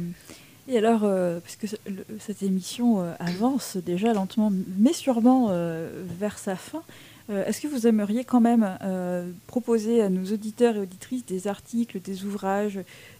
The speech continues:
des podcasts, euh, autour des sciences, ceux-là que vous avez trouvés, euh, particulièrement, euh, intéressants, euh, enthousiasmants ? Je vois qu'il y a un livre là sur la table.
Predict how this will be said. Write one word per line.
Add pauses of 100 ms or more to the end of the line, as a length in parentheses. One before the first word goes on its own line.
des
podcasts,
euh, (200)
autour
des
sciences,
ceux-là
que
vous
avez
trouvés, (140)
euh,
particulièrement,
euh,
intéressants,
euh,
enthousiasmants ? (500)
Je
vois
qu'il
y
a
un (140)
livre
là
sur
la
table.